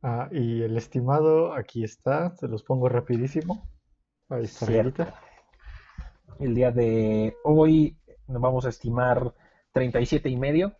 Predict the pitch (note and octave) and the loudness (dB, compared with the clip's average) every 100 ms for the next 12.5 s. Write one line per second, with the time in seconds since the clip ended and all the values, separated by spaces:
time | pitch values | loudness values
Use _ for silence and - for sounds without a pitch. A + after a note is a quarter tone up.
0 | _ _ _ _ _ _ _ _ _ _ | _ _ _ _ _ _ _ _ _ _
1 | _ A#2+ G#2 G#2+ A2+ A#2+ A#2+ A#2+ E3+ G3 | _ -6 -2 -4 -2 -2 -2 -2 0 0
2 | G#3+ _ _ _ _ _ _ _ C3+ A2+ | -2 _ _ _ _ _ _ _ -4 0
3 | A2+ A2 B2 A#2+ A#2+ A#2+ A#2+ A#2 A2+ A2 | 0 0 2 4 6 4 2 0 -2 -6
4 | - _ _ _ _ _ _ _ D#3+ C3+ | -10 _ _ _ _ _ _ _ -8 -4
5 | A#2+ - - - A2+ A2 G#2+ G#2+ G#2+ G#2+ | -4 -6 -16 -6 -2 -2 -2 -2 -2 -2
6 | G#2+ G#2+ - _ _ - - _ - - | -2 -4 -6 _ _ -20 -20 _ -20 -20
7 | _ - B2+ A#2 A2 - D#3 D#3 - - | _ -8 -6 -4 -6 -2 0 0 -2 -4
8 | C#3 D#3 E3 E3 D#3 C3+ - D#3 D#3 C#3+ | 0 2 4 6 4 0 -2 -2 0 -2
9 | - C3+ C3+ C#3+ C3 - _ - - B2 | 0 0 2 0 -2 -6 _ -20 -6 2
10 | D3+ G#3 C#4+ D4 - C3 - B2 A#2 B2+ | 6 6 6 2 -2 -10 -6 -4 0 0
11 | B2+ B2+ - A2+ A2+ B2+ B2+ B2 - _ | 0 -2 -6 -6 -2 6 6 6 -2 _
12 | _ - A2+ - G#2+ | _ -6 -4 -4 -12